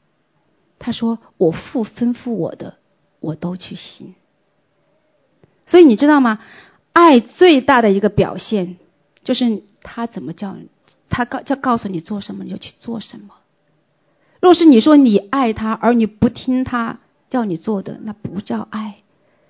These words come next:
从这里可以很明显地看出来。所以你看，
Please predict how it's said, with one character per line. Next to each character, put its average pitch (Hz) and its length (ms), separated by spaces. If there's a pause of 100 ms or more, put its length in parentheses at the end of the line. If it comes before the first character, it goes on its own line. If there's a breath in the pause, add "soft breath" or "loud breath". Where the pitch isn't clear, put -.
(240)
从 269 180
这 320 80
里 262 120
可 269 100
以 254 60
很 226 120
明 196 160
显 208 160
地 170 80
看 202 220
出 196 160
来。 190 220 (1000)
所 349 120
以 - 20
你 262 80
看， 254 240